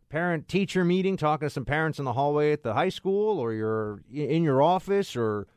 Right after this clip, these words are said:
you know, on your way to pick up the kids and you're talking to one of your friends, I mean,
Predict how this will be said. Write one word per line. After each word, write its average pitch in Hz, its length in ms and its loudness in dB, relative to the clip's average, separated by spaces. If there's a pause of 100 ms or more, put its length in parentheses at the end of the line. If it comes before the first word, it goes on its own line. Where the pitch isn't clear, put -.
(320)
you 113 80 -8
know, 120 100 0
on 151 120 2
your 160 100 2
way 165 80 2
to 143 80 0
pick 170 180 -4
up 165 120 -2
the 131 60 -8
kids 170 360 0
and 123 140 -4
you're 110 120 -4
talking 139 320 -6
to 139 40 -6
one 139 120 -4
of 135 40 -6
your 117 100 -8
friends, 170 280 -6
I 151 40 -6
mean, 143 140 -8